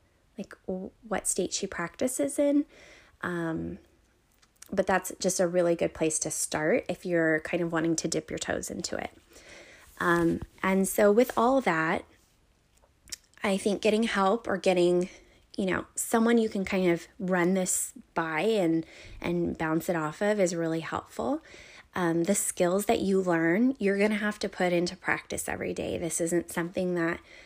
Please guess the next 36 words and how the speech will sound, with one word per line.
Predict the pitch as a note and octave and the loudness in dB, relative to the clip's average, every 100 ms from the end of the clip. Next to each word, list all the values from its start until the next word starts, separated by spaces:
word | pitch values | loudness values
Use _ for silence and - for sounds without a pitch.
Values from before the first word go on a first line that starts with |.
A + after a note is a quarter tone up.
| - - - | -20 -20 -10
you | G3 F3+ | -4 0
just, | F3 D#3+ - - - - - _ - | 0 0 0 0 0 -4 -8 _ -4
you | E3 | -2
know, | D3+ - - - - | -2 -6 -18 -4 0
"Okay, | G#3+ A3 | 4 4
great, | F#3+ - F3 F3 - | 2 2 4 4 2
I | - E3+ | 0 0
have | E3+ E3+ | 2 0
acknow-, | F3+ F3+ - - | 0 0 -2 -2
I've | F3+ E3+ | -2 0
acknowledged | F3 F3+ E3+ E3+ E3 | 0 2 2 2 0
this | E3 - | -2 0
and | F3 F3 | 0 2
now | E3 E3 E3 | 2 2 0
my | F3 F3 | -2 -2
life | D#3+ D#3 | -2 -4
is | E3+ | -6
gonna | - D#2+ | -6 -6
be | - | -6
different." | - - F2 C2+ - _ - | -8 -6 -6 -6 -8 _ -10
Um, | F3+ E3+ E3+ - | -6 -4 -6 -2
there | F#3 F3 | 2 2
is | E3 | 2
a | E3+ | 0
lot | E3 D#3+ | 0 0
of | E3 | 0
work | E3 E3+ - | 0 -2 -4
that | - | -6
goes | - E3 | -2 -2
into | E3 D#3+ - | 0 -2 0
it, | G#3+ - | -2 -2
but | - - - | -4 -6 -4
it | G3+ G3+ | -2 0
is | G3 F#3 | 0 0
so | - - F3 F3 F3+ G3+ - _ _ _ _ _ _ _ _ - - | 0 0 2 2 2 0 -10 _ _ _ _ _ _ _ _ -20 -20
freeing | - A3+ G#3+ A3 B3 D#4 | -6 0 2 2 2 0